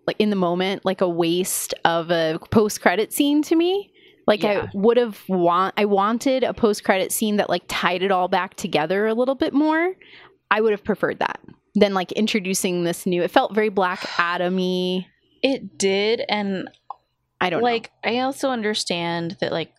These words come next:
Speaker 2: Chris Hemsworth can't be Thor forever.
Speaker 1: Sure.
Speaker 2: And I get that we're setting up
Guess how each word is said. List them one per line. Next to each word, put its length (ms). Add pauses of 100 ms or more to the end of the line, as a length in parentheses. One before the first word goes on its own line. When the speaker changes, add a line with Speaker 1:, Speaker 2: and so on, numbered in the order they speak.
(120)
Speaker 2:
Chris 260
Hemsworth 520
can't 220
be 120
Thor 280
forever. 540 (140)
Speaker 1:
Sure. 340 (380)
Speaker 2:
And 120
I 60
get 240
that 140
we're 100
setting 400
up 300